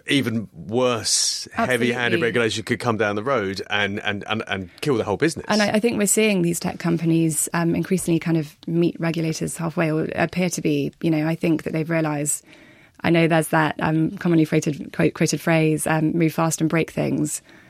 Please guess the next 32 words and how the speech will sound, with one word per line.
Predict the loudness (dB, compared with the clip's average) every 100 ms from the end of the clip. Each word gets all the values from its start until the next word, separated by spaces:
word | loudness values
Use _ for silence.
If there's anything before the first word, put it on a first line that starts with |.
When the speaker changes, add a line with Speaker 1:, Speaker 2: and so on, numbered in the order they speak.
| -6
Speaker 2:
And | 0
I | 2
think | 4 2 2
that | 0 0
it | 2
may | 2
be | 4 2
a |
case | 2 -2 0
of |
moving | 0 2 0
a |
bit | 0
more | -4
slowly | -2 0 0 -2
<laughs> | -6
from | -4 0
now | 2 2
on | 2 2 0
because, | 0 0 0 0 -4 -6 -14 -20 -20 _
you | 0
know, | 2
there's | 4 4
only | 4
so | 4
much | 0 0
disruption | -2 -4 -2 2
you | 2
can | 2
see | 0 0
without | 0 0 -2 -4 -8 _ -8
really | -4 -2 0 -2 -2